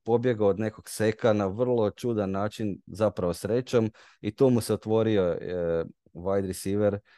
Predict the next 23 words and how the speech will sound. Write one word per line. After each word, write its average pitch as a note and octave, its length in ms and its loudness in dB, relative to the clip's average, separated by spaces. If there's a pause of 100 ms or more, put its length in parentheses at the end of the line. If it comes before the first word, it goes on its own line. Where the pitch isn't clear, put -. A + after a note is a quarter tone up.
(320)
zadnji G2+ 460 2
sa - 180 -2
depth G#2 280 -2
charta G#2+ 460 2
i F#2 140 -2
uspio F#2+ 320 -4
mu F#2 160 -2
je F2+ 60 -2
dodat F#2+ 320 0
za, E2+ 260 -2 (120)
za, F2 480 -2
za E2 220 -4
touchdown. D#2+ 600 -6
I A2 60 0
onda C3+ 260 4
je A#2 180 4 (440)
i A2 140 2
obrana A#2+ 420 4
forty G#2 480 -2
ninersa A2 320 -4
nekako F#2+ 400 -8
pala A2+ 520 4
i G#2 220 0